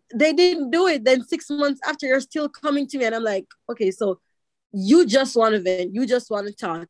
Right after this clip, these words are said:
You're not even wanting real advice."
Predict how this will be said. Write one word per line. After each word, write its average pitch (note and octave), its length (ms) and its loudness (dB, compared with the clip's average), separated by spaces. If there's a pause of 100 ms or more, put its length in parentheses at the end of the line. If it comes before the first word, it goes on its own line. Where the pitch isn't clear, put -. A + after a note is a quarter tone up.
You're G3+ 320 2 (160)
not B3 240 0
even B3+ 440 -4
wanting G#3+ 440 -2
real G#3 240 2
advice." F3 600 -6